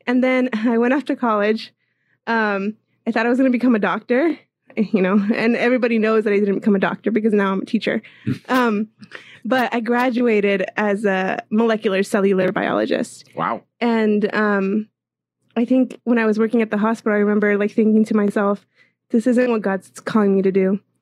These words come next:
Speaker 1: And I went, like, on a one-year <laughs> journey trying to figure this out. And, um, eventually God called me back to my home parish, to Saint Adalbert, um, to serve the youth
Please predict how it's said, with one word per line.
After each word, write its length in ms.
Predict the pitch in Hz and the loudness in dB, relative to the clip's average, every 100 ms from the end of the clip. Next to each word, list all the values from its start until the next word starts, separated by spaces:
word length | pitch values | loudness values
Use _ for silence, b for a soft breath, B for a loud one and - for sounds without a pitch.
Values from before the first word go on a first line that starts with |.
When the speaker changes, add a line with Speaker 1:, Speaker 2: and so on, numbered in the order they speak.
| _ _ _ - | _ _ _ -4
Speaker 1:
And 360 | 220 214 208 - | -2 0 -2 0
I 80 | 220 | 0
went, 180 | 233 | 0
like, 220 | 220 226 214 | 0 -2 0
on 160 | 208 | 0
a 160 | 196 196 | 0 -2
one-year 460 | 208 226 269 277 262 | -2 2 4 4 4
<laughs> 100 | 220 | 2
journey 300 | 311 294 294 | 2 2 2
trying 300 | 262 285 277 | 2 4 4
to 80 | 240 | 2
figure 420 | - 262 240 226 | 0 0 2 2
this 220 | 226 - | 0 0
out. 320 | 220 196 208 | -2 -2 -4
And, 260 | - 220 208 | -2 0 0
um, 340 | 208 202 226 - _ | 0 0 -2 -6 _
eventually 580 | 233 240 294 311 285 247 | -2 0 0 2 2 0
God 300 | 214 233 220 | 0 -2 -4
called 220 | - 233 | -2 0
me 100 | 214 | 2
back 380 | 190 196 202 - - b b _ | 0 -2 -4 -8 -20 b b _
to 80 | - | -2
my 120 | 226 | 0
home 200 | 196 202 | 2 2
parish, 400 | 196 - - - | 0 0 -2 -4
to 120 | - 240 | -2 0
Saint 180 | 220 | 2
Adalbert, 400 | 196 190 - - - _ _ _ _ | 0 -2 -4 -6 -8 _ _ _ _
um, 300 | 220 214 214 | -2 0 -2
to 140 | - 233 | 0 -2
serve 540 | - 202 196 208 - _ _ _ - | 2 2 2 -2 -8 _ _ _ -4
the 80 | 208 | 0
youth 420 | 214 214 208 | 2 2 0